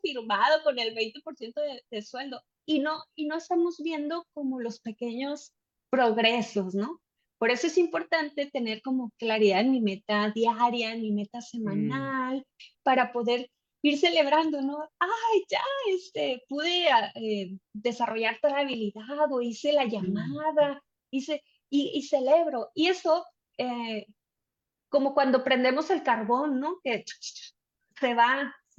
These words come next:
Speaker 1: me va dando energía para, para ir avanzando más rápido.
Speaker 2: Mm.
Speaker 1: Entonces, celebrar es, es im-,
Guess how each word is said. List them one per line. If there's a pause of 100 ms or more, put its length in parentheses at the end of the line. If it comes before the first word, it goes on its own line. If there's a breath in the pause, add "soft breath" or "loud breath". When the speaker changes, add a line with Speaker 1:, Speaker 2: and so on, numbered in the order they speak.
Speaker 1:
me
va
dando
energía (280)
para,
para
ir
avanzando
más
rápido.
Speaker 2:
Mm. (200)
Speaker 1:
Entonces, (220)
celebrar (100)
es,
es
im-,